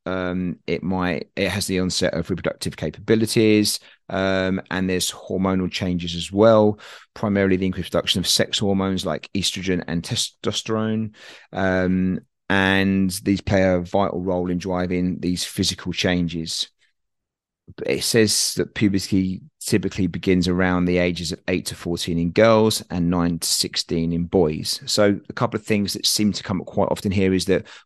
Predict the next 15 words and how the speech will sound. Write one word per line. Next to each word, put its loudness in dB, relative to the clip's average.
with -4
girls, 4
these -2
things -4
seem -4
to -8
happen -4
maybe 0
a 0
year 2
or 0
two 0
earlier, 4
generally 0
speaking, -4